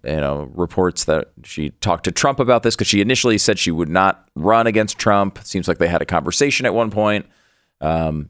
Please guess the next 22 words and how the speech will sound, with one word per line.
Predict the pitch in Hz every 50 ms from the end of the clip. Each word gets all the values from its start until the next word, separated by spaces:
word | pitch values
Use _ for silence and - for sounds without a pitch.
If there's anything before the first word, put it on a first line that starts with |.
| _ _
she's | - - - 254 240
a | 214
serious | - - 160 165 165 165 170 170 165 - -
person | - - - 151 165 165 - 190 214 233 208
and | 151 127 120 117 -
someone | - 131 127 127 127 123
who's | 127 131 113
been | 110 113 107
talked | - 120 113 110 -
about | 110 120 120
in | 120 117
this, | 113 110 - - - -
in | - - 107 110
this | 110 -
conversation | - 123 113 98 104 - - 107 - - 110
for | 98 - 90 87 85 71
a | 82
while, | 87 78 76 71 80 87 110 160 220 214
a | 156
couple | - - - 98 110 104
of | 101
elections. | 98 95 98 98 110 - - 170 202 220 - -